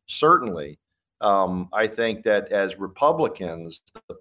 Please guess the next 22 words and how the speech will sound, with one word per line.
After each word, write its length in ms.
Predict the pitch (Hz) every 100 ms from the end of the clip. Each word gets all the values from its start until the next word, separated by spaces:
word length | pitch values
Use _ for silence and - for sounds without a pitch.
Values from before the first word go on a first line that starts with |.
| _ _ _ -
party 280 | 113 104
can 180 | 101 98
do 120 | 95
a 60 | 98
better 260 | 92 101 95
job 320 | 90 98 92
of 80 | 90
holding 340 | - 123 117
Republicans 540 | 98 - 113 104 101 90
accountable 720 | - 117 127 120 92 87 80 _ _
for 380 | - 147 147 120
their 200 | 107 90
record, 600 | 90 123 143 98 67 - _ _ _ _
how 320 | - 139 151
they 200 | 165 117
actually 440 | 95 101 95 - 104
behave 460 | 98 95 113 104
when 140 | 98 104
they 100 | 101
get 220 | 92 90
down 280 | 104 131 127
there. 360 | 92 80 80